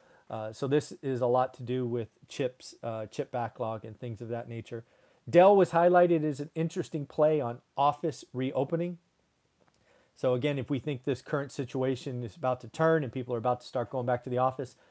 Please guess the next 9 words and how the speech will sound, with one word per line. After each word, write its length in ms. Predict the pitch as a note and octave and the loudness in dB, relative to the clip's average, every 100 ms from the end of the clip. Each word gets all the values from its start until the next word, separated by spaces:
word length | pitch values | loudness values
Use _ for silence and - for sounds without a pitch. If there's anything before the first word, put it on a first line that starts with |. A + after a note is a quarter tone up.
| _ _ | _ _
people 220 | - A#2+ | -6 -2
are 100 | B2 | 0
looking 280 | B2+ B2 B2+ | 0 -4 -6
at 120 | B2 | -6
Dell 240 | A2+ B2+ B2 | 0 2 2
going, 340 | B2+ B2 A2 - _ _ _ - | 0 -2 -4 -12 _ _ _ -8
"Could 180 | C3 A#2 | -6 -4
be 140 | A#2 | -6
interesting." 440 | G#2+ - - A2+ | -10 -14 -18 -20